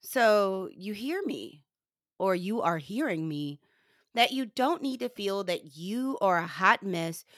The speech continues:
or the person you're concerned about is a total hot mess to actually see someone. Life is stressful, and there's a value in having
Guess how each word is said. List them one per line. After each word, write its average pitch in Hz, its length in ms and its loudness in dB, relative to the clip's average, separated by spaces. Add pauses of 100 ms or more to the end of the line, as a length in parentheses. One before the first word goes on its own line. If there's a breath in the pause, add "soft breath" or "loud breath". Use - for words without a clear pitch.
(200 loud breath)
or 190 180 0
the 180 100 -2
person 208 460 -4
you're 185 120 -2
concerned 170 540 -4
about 160 320 -2
is 175 180 -2
a 156 140 -2
total 190 420 -4
hot 165 300 -2
mess 151 280 -10
to - 200 -10
actually 180 460 -10
see 240 220 -10
someone. 165 460 -8 (420 soft breath)
Life 294 300 -2
is 240 120 -8
stressful, 226 580 -4
and 208 180 -4
there's 233 160 -4
a 214 60 -4
value 226 480 0
in 185 100 -2
having 196 480 -6